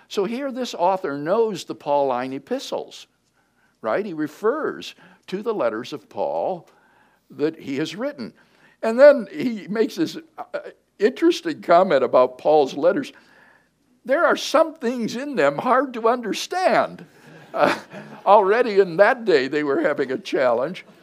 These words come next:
which the ignorant and unstable twist to their own destruction, and then this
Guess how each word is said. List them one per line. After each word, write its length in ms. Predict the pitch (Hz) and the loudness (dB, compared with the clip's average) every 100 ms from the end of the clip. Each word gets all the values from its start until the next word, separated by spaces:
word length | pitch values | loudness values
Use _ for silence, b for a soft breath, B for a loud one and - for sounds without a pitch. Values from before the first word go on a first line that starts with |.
| B B B | B B B
which 280 | - 262 - | -4 -4 -4
the 200 | 226 208 185 | -6 0 4
ignorant 500 | 285 240 208 156 147 | 4 2 0 0 2
and 100 | 147 | 2
unstable 960 | 160 156 - 180 226 233 127 120 143 b b | 2 0 -6 -2 -2 0 0 0 -4 b b
twist 340 | - 247 294 - | -6 -2 -2 -2
to 100 | 214 | -2
their 220 | 180 170 | 2 4
own 160 | 165 160 | 2 0
destruction, 760 | 151 - 185 185 - 151 175 b b b - | -8 -4 -2 -2 -4 -10 -10 b b b -2
and 160 | 196 | 0
then 140 | 214 214 | 0 0
this 300 | 175 - | -2 -4